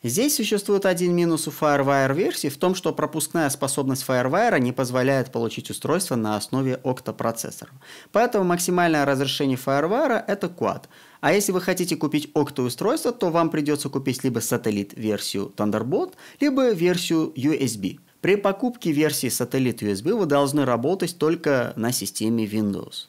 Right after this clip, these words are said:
то есть он предназначен для виндовских юзеров. Если у вас система mac O S, то покупаем версию Thunderbolt.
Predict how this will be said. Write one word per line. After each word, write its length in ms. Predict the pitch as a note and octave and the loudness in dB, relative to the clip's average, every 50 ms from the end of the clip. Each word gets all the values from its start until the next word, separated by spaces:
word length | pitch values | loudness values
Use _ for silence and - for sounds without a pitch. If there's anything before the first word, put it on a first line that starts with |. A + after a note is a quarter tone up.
| _ | _
то 80 | - A#2+ | -6 -6
есть 180 | G#2+ G#2 - - - | -4 -4 -6 -10 -6
он 180 | - B2+ C#3 C#3+ | -4 -2 -2 -2
предназначен 680 | C3+ A2+ G#2 G#2 G2 G2 G2 A#2 C#3 F3 F3+ - D3 A#2+ | -2 -4 -4 -2 -4 -2 0 0 0 0 0 -2 -2 -2
для 140 | G#2+ G2+ F#2+ | -2 -2 -2
виндовских 680 | F#2+ A#2 C3 C#3 A#2+ A2+ - - - A2+ G2+ - - | 0 0 0 0 -2 -4 -6 -8 -8 -10 -12 -10 -6
юзеров. 580 | G2+ G#2 A#2 G#2+ - F#2+ D#2+ B1+ B1+ - - _ _ _ _ _ _ _ _ _ _ _ _ | -4 -2 -2 -2 -2 -4 -4 -6 -10 -14 -20 _ _ _ _ _ _ _ _ _ _ _ _
Если 220 | D#3+ F#3+ G3 - | -2 0 0 2
у 80 | G3+ F#3+ | 2 2
вас 180 | F#3 F3+ E3+ F3 | 2 2 2 0
система 340 | D#3+ C#3 C3+ - C#3+ C3+ | -2 -2 -2 0 2 2
mac 260 | B2+ B2 B2 A#2+ A#2 - | 2 2 2 2 0 0
O 100 | - G#3 | 0 0
S, 160 | D#4 E4 - | 0 -2 -2
то 140 | - - A#3+ | -2 -2 -2
покупаем 540 | - - - - C3+ C3 - E3 F3+ F3 D3+ | 0 -2 -2 -4 -4 0 2 2 2 4 2
версию 360 | C3 C3+ C3+ C3+ - C#3 B2 | 2 0 0 0 -2 -4 -2
Thunderbolt. 840 | C3 - C3+ C3+ C3+ B2 A#2+ A#2 - G#2 - - - - - - | 0 0 2 2 2 2 0 -2 -2 -4 -6 -8 -8 -10 -16 -20